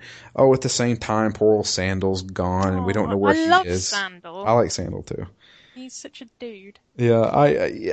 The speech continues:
Speaker 1: I, I play my character as a sarcastic bitch. She, she, she is very sarcastic,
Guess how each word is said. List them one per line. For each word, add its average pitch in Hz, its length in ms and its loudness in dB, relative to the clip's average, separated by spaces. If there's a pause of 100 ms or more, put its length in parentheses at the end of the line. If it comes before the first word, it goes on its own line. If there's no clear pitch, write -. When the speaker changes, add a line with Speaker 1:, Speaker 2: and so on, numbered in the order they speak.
Speaker 1:
I, - 340 4
I - 40 6
play 185 300 4
my 147 200 2
character 143 520 0
as 107 140 0
a 101 100 2
sarcastic - 760 -6
bitch. - 480 -4 (1400)
She, - 340 -4
she, 110 480 -2
she 110 400 -2
is 98 340 0
very 131 320 4
sarcastic, 123 880 -2